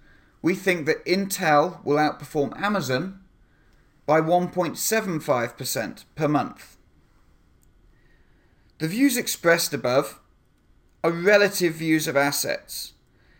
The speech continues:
We are taking a view of Intel relative to Amazon. We're taking a view of A E P relative to ExxonMobil.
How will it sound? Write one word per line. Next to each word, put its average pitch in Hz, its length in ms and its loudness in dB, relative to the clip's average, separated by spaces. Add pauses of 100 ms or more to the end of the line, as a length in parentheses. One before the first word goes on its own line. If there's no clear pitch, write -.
(400)
We - 140 2
are 151 60 4
taking 151 440 0
a 147 80 2
view 143 680 2 (360)
of 117 340 -2 (120)
Intel 170 800 0
relative 156 560 0
to - 180 -10
Amazon. 131 520 -4 (420)
We're 120 80 -8
taking 127 420 -2
a 123 40 -2
view 123 240 0
of 120 100 -6 (100)
A 147 160 4
E 135 200 0
P 160 560 -4 (300)
relative 139 500 2
to 147 100 -4
ExxonMobil. 143 920 2